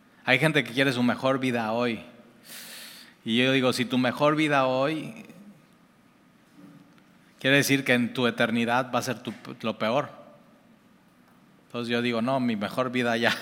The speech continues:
<laughs> yo aquí. Y aquí, Señor, hágase tu voluntad. Así como en los cielos, que se haga aquí en la tierra, en mi vida".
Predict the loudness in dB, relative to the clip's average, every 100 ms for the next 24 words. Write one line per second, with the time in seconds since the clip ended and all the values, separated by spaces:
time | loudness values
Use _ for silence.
0 | -10 -20 -20 -4 -2 -2 -2 -2 -4 -16
1 | -18 -2 2 2 2 2 2 0 0 0
2 | 0 2 2 2 -2 -10 -8 -4 -4 -4
3 | -6 -8 -10 -20 -20 _ _ _ _ _
4 | _ -20 -20 -20 -6 -2 2 0 0 2
5 | 2 2 0 2 2 2 -2 -4 -6 -2
6 | -2 -2 -2 0 0 0 -2 -4 -4 -6
7 | -8 -12 -20 -20 -12 -4 0 2 0 0
8 | -2 -2 -6 -12